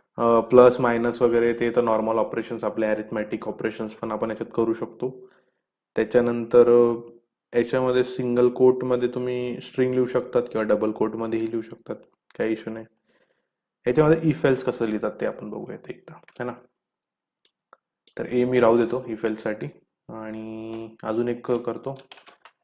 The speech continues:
भाई ये है, ये है बी, बी ला करतो बारा, है ना? आणि याच्यामध्ये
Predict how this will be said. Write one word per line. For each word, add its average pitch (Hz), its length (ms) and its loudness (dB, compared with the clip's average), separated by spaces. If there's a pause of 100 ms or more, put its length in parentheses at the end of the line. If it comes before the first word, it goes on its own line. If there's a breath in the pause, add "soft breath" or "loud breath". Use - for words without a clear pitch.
भाई 113 440 -4 (500)
ये 117 200 -4
है, 120 180 -4 (2250)
ये 120 120 -6
है 127 120 -2
बी, 123 400 -4 (560)
बी 120 340 -4
ला 120 80 2
करतो 120 340 -2
बारा, 113 300 2 (420)
है 120 40 -8
ना? 135 80 -6 (1080 loud breath)
आणि 117 360 -12
याच्यामध्ये 117 680 -10